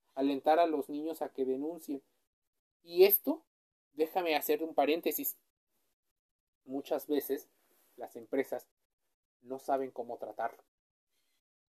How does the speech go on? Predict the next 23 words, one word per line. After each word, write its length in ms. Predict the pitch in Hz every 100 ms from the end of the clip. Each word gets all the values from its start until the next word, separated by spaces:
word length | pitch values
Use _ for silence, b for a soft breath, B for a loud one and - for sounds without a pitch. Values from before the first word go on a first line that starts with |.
| _ _ _ _ -
Las 120 | 117
escuelas 480 | 113 135 127 - _ _ _ _ _ _
tampoco 380 | - - 156 175
saben 240 | 139 139
cómo 200 | 135 135
tratarlo, 460 | 135 123 139 135 131 _ _ _ _ _ -
pues 160 | 123
sus 180 | - 120
especialistas 840 | 123 - 127 135 127 135 - 160 - _ _ _ _
no 460 | 143 143 143 147 - _ _ _ _
están 460 | 135 - 139 127 - _ _ _ _
en 140 | 139 127
los 120 | 120
centros 460 | 139 127 135 127 - _ _ _
de, 840 | 131 123 127 120 120 120 120 117 -
de 280 | - - -
estudios 440 | - 262 180 - _
o 180 | 127 123
en 220 | 120 120
las, 200 | 117 -
en 360 | 127 - 123 117
el 100 | -
trabajo. 440 | 127 165 208 -